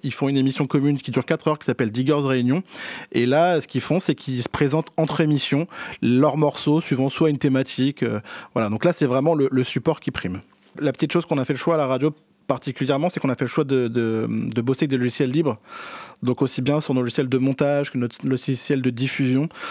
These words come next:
Tout ça, c'est des logiciels libres et participatifs. Donc c'est, ça, c'est un choix qu'on a fait. Euh, on a une émission d'ailleurs de, de culture scientifique, euh, qui s'appelle, euh,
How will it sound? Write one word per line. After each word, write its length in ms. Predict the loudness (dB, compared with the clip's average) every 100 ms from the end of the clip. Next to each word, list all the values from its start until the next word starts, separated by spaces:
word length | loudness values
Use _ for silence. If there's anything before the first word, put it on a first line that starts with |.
| -12 -6
Tout 140 | -2
ça, 160 | 0 0
c'est 100 | 2
des 100 | 0
logiciels 300 | 0 0 2
libres 200 | 2 2
et 200 | 2 0
participatifs. 640 | -2 -4 -4 -4 0 0
Donc 140 | 0 -2
c'est, 260 | 0 0
ça, 160 | 0 0
c'est 140 | 0
un 60 | -2
choix 180 | 0 -2
qu'on 160 | 0 -2
a 80 |
fait. 340 | 0 0 0 -2 -8 -14 -14 -8 -2
Euh, 180 | 0 2
on 100 | 2
a 60 | 2
une 100 | 4
émission 300 | 2 2 2
d'ailleurs 280 | 2 2
de, 300 | 0 0 0
de 120 | 0 -2
culture 380 | -2 0 0
scientifique, 680 | 0 -2 -2 -4 -2 -2 -2
euh, 120 | -4
qui 140 | -4 -6
s'appelle, 460 | -6 -2 -2 0
euh, 280 | -2 -2 -4